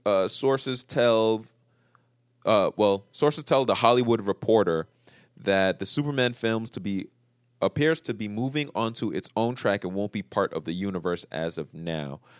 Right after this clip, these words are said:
Uh, they're, eh, they are crafting Kal-El in the vein of the original Superman comics and will have the protagonist hail from Krypton and come to Earth. While the story is complete, is currently being crafted and many details could change,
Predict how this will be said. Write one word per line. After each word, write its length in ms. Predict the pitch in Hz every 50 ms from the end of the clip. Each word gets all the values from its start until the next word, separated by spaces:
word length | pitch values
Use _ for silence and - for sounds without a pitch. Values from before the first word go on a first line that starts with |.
| _ -
Uh, 240 | - 92 92 92 92
they're, 400 | 90 87 95 92 95 95 87 69 - 87
eh, 160 | 92 85 - -
they 140 | - 92 92
are 120 | 92 87 87
crafting 960 | - - - 117 107 107 107 110 110 - - - 110 110 110 110 110 107 - -
Kal-El 640 | - - 85 92 92 101 104 104 104 104 104 107 - _
in 120 | - 95 92
the 80 | 87
vein 540 | 87 90 90 101 98 107 127 151 175 175 151 - -
of 140 | 104 104 95
the 100 | 101 85
original 420 | 82 95 92 95 87 95 87 85
Superman 480 | 85 - - 92 - 87 87 82 80 80
comics 440 | - - 78 80 82 85 82 - - -
and 140 | - 87 87
will 140 | 82 90 92
have 200 | 104 101 110 101
the 80 | 98
protagonist 720 | 82 - - - - 98 101 101 110 107 110 110 110 - - - - - - _
hail 360 | - - 147 139 147 151 139
from 200 | 135 - 107 104
Krypton 520 | - - 117 104 - - 101 104 104 101 -
and 300 | - 98 101 98 98 -
come 220 | - - 92 87 87
to 140 | - - - -
Earth. 280 | 107 107 92 87 _ _ - - - -
While 260 | - - 95 95 92 90
the 140 | 85 90
story 300 | 90 - - 117 120 120
is 60 | 113 -
complete, 520 | - 101 92 - 123 120 120 113 110 - _ -
is 200 | 110 107 101 -
currently 420 | - - 143 147 139 - 135 131
being 380 | 123 120 123 113 113 113 107 104
crafted 520 | - - 127 120 120 117 - - 117 110
and 120 | 104 98 101
many 180 | 104 110 113
details 480 | 113 107 113 110 104 - 117 104 101 -
could 160 | - 101 -
change, 600 | - - 170 156 151 156 151 151 151 151 151 -